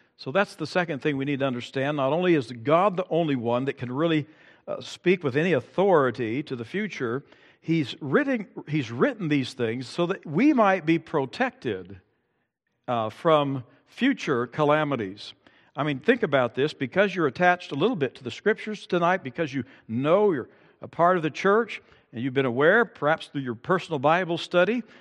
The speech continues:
of some things coming, you can be ready for what will come. Uh, one man said, "I don't mind an occasional sermon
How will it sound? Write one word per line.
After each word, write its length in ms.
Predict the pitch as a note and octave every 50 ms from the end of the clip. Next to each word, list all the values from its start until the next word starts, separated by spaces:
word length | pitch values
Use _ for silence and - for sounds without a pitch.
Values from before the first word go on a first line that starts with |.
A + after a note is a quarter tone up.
| - _ -
of 100 | A#2+ -
some 180 | - C#3 A#2
things 300 | - F#3 G3+ G3 E3 -
coming, 380 | - - G3+ G3 F#3+ D#3+ C3 A#2 A#2
you 200 | C#3+ A#3 D#4+ E4
can 320 | - - G#3+ G#3+ G3+ G3
be 180 | E3+ F3+ F3+ E3+
ready 720 | E3+ E3+ F3 G#3 A3+ A3 G3+ F3 C#3+ C#3+ E3+ G#3 G3 D#3+ B2+ - _ _ _ _ _ _
for 180 | _ - C3+ B2+
what 220 | B2 C#3+ D3 C3+
will 200 | C3+ C#3+ C#3 C3+
come. 440 | C3 - - C3+ A2 F#2 F#2+ G2+ G#2 - _ _ _ _ _ _ _ _ _ _ _ _ _ _ _ _ - A#2
Uh, 80 | A#2
one 200 | A2+ B2 C#3+ C#3+
man 200 | C#3 C#3 C3+ C3
said, 160 | - - D3
"I 120 | D3 D#3+ F#3
don't 200 | A3 G3+ D#3+ C#3
mind 260 | C#3+ D3+ D#3+ D#3+ D#3
an 80 | C#3 B2
occasional 800 | A#2+ - - - F3 F3 F3 F3 D#3 C#3 D3 C3 A#2+ G#2+ G2+ G#2
sermon 640 | - - - - G3 G3 F3+ C#3 G2 F2+ G2 C#3